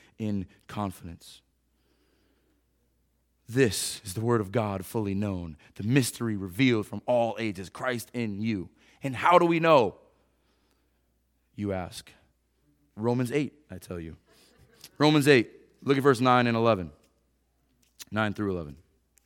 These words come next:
Same thing, but in more detail here. "You, however, are not in the flesh, but in the Spirit. If, in fact, the Spirit of God dwells in you," Christ in you, it's why he had to send his Spirit.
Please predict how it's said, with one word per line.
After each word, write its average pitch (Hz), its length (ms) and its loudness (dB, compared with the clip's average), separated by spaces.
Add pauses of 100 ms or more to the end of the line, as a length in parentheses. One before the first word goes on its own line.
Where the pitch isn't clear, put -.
(800)
Same 147 320 0
thing, 131 200 0
but 117 120 0
in 110 60 0
more 113 200 0
detail 104 360 -4
here. 90 240 -8 (600)
"You, 185 240 4
however, 131 460 6 (380)
are 120 80 2
not 156 180 6
in 147 80 4
the 139 80 0
flesh, 156 340 2
but 131 120 -4
in 127 80 0
the 120 60 -2
Spirit. 123 420 -4 (440)
If, 175 240 0
in 165 240 -2
fact, 156 400 2
the 143 80 -2
Spirit 151 300 0
of 127 80 -6
God 139 260 4
dwells 139 320 4
in 127 160 -2
you," 117 140 0
Christ 143 400 -4
in 135 140 -2
you, 123 160 0
it's - 100 -12
why 139 140 -2
he 131 60 0
had 131 100 0
to 123 40 -2
send 135 260 -4
his 123 140 -4
Spirit. 120 400 -4